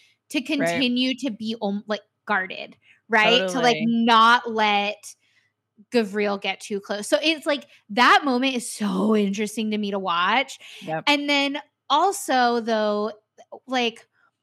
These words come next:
Speaker 1: you see when they realize that, like, no, it's real. I had already bought into their chemistry together. I, like,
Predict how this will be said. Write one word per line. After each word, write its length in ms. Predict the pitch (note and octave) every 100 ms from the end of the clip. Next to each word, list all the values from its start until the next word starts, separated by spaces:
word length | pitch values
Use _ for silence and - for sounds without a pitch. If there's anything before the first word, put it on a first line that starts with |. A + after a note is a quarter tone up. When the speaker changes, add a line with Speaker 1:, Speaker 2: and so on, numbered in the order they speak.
| _ _ _ _ _ _ _ _ _
Speaker 1:
you 240 | C4 B3 D4
see 580 | - - - A3 A3+ C4+
when 340 | D#4+ D4+ B3
they 300 | G3+ G3 G#3+
realize 920 | G3 F#3 F#3 F#3 G3 G3 G#3 A3 A3+
that, 180 | - -
like, 180 | G#3 G3+
no, 220 | G3 G3
it's 200 | G3 -
real. 600 | F#3+ F#3 E3 F#3 A#3 E4+ G4 _ _ _ _ _ _ _ _ - _ _ -
I 100 | D#4
had 140 | F4+
already 220 | E4+ D4 C4+
bought 160 | A#3+
into 160 | A3+ A3
their 120 | A3
chemistry 500 | G#3 F#3+ G3 - G#3
together. 560 | A3 A3 A3+ A#3+ B3 A#3+
I, 160 | G3+ G#3
like, 420 | G3+ G#3+ G3+